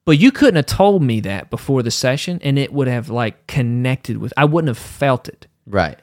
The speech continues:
Speaker 1: And so that's what the M D M A allows you
Speaker 2: Yeah.
Speaker 1: to actually feel it.
Speaker 2: Yeah, yeah, yeah.
Speaker 1: And that what, that's what makes that,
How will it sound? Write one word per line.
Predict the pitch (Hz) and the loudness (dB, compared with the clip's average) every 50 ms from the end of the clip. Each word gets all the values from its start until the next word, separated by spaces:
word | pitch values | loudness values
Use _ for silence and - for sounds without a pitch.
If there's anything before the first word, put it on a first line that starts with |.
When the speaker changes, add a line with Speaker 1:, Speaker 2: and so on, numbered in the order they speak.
| _ _ - | _ _ -10
Speaker 1:
And | 135 120 | -8 -4
so | - 147 | -2 0
that's | 135 156 170 170 | 2 2 0 0
what | 196 175 - | -2 -4 -4
the | - 131 - | -4 -6 -4
M | 139 139 135 | -4 -4 -2
D | 127 127 127 | -2 -2 -2
M | 120 120 | -2 -2
A | 117 117 | -4 -4
allows | 104 101 104 107 104 101 101 101 - - - - _ _ | -4 -4 -6 -6 -6 -6 -8 -8 -10 -14 -18 -20 _ _
you | - 107 110 | -4 -2 -2
Speaker 2:
Yeah. | 98 - | -2 -2
Speaker 1:
to | - - | -4 -6
actually | 123 131 120 - - 120 - | -8 -8 -8 -6 -6 -6 -6
feel | - - - - - - 117 113 110 92 - | -8 -12 -16 -14 -8 -4 -4 -4 -4 -4 -8
it. | - - | -12 -8
Speaker 2:
Yeah, | 151 147 | -4 -4
yeah, | 117 101 95 | -2 -2 -2
yeah. | 90 82 80 80 - _ - | -4 -6 -8 -12 -16 _ -8
Speaker 1:
And | 123 123 135 143 151 | -4 -2 0 0 2
that | 156 165 170 143 160 | 2 2 0 0 -2
what, | 151 - - | -4 -4 -4
that's | - 143 151 - - | -4 -4 -4 -2 -4
what | 165 117 | -4 -4
makes | 135 147 143 - - | -4 -4 -6 -4 -4
that, | - 135 131 98 - | -4 -4 -4 -4 -6